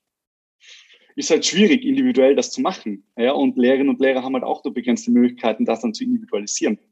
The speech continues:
Und das eine Kind ist halt schon ein Jahr weiter, könnte mathematisch schon viel mehr machen, langweilt sich auch, stört vielleicht im Unterricht, weil es <laughs> gelangweilt ist.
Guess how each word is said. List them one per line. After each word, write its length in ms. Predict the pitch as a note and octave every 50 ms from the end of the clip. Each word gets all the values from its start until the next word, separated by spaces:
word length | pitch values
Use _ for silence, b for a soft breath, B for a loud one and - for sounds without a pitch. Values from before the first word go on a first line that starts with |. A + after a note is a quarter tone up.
| _ _ _ _ _ _
Und 140 | - B2+ A#2
das 100 | B2 -
eine 240 | A#2+ A#2 C3 C#3+ C#3+
Kind 200 | C#3 - D#3 D3+
ist 100 | C#3 -
halt 140 | C3+ A#2 -
schon 140 | - C3 B2
ein 80 | A2+
Jahr 140 | A#2 A2+ A2+
weiter, 420 | G#2+ G#2 A2+ A#2 - F3+ F#3+ A3 G#3+
könnte 320 | - - D3 C#3 - C#3+
mathematisch 640 | B2+ B2 A#2+ - B2 A#2+ B2 B2+ C3+ - - A#2+ -
schon 180 | - B2+ A#2 G#2+
viel 300 | - _ - D#3+ D#3 D3+
mehr 580 | C3 B2 A#2+ A#2+ A#2 C3 F3+ A#3 A#3 - _ _ _ _ _ -
machen, 420 | C3+ D3+ D3 - G3+ A3 B3+ - _ _ _ _ _ _ _ _ _ _ -
langweilt 460 | - B2 C#3 D3+ D3 D3+ D3+ D3 -
sich 180 | - D#3+ - E3
auch, 140 | E3 F#3+
stört 220 | - - D3 C#3+ -
vielleicht 220 | - C#3 - -
im 100 | C#3 C3+
Unterricht, 320 | D3+ - E3+ D3 D3+ D3 -
weil 60 | C3
es 60 | B2
<laughs> 80 | - -
gelangweilt 480 | - D#3 B2+ C3+ C#3+ C3+ C#3 D3 D3+ -
ist. 220 | B3 - - B